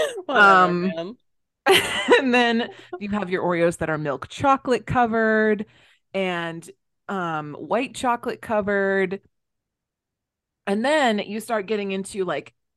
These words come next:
Speaker 2: Oreos with, like, strawberry cheesecake filling.
Speaker 1: Wasn't there, like,
Speaker 2: And
Speaker 1: chocolate stuffed also?
Speaker 2: Right. So that's the one with the
Speaker 1: Yeah,
Speaker 2: chocolate
Speaker 1: okay.
Speaker 2: filling.
Speaker 1: Oh,
Speaker 2: Yeah.
Speaker 1: okay.
Speaker 2: And then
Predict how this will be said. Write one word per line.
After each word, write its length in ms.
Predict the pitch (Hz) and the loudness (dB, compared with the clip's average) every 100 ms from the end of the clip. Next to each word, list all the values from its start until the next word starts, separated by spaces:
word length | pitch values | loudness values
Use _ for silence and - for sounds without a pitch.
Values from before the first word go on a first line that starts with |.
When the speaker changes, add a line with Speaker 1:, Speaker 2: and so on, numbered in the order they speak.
| _ _ _ _ - | _ _ _ _ -8
Speaker 2:
Oreos 420 | 214 202 190 180 175 | -4 -2 -2 -2 -2
with, 180 | 175 170 | -4 -6
like, 200 | 151 - | -8 -8
strawberry 440 | - 151 160 160 | -8 -6 -4 -4
cheesecake 460 | 160 165 - 165 - | -6 -10 -8 -8 -4
filling. 440 | 202 - - 185 - _ _ _ _ | -6 -6 -6 -8 -8 _ _ _ _
Speaker 1:
Wasn't 240 | - - | 2 4
there, 180 | 175 165 | 4 4
like, 120 | 160 | 2
Speaker 2:
And 100 | 170 | 0
Speaker 1:
chocolate 560 | 175 - 165 - 277 269 | -4 -2 -2 -2 -8 -6
stuffed 600 | - 302 302 - - - _ _ | -10 -8 -8 -10 -20 -20 _ _
also? 580 | 170 180 - 254 269 302 _ _ _ - | -10 -10 -10 -12 -12 -14 _ _ _ -8
Speaker 2:
Right. 400 | 233 220 131 - | 2 2 2 -2
So 100 | 233 | 2
that's 220 | 214 208 | 4 4
the 80 | - | 2
one 140 | 202 180 | 2 2
with 100 | 156 | 0
the 40 | |
Speaker 1:
Yeah, 40 | 165 | -2
Speaker 2:
chocolate 360 | 175 - 160 156 | -2 -4 -4 -6
Speaker 1:
okay. 60 | |
Speaker 2:
filling. 300 | 139 107 107 165 | -2 -2 -2 -4
Speaker 1:
Oh, 220 | - - 208 | -10 -12 0
Speaker 2:
Yeah. 260 | 190 147 95 | 2 2 -2
Speaker 1:
okay. 340 | - 120 - _ _ _ _ - | -6 -12 -12 _ _ _ _ -4
Speaker 2:
And 220 | 214 202 | -2 0
then 520 | 196 190 190 185 180 | 0 0 -2 -4 -8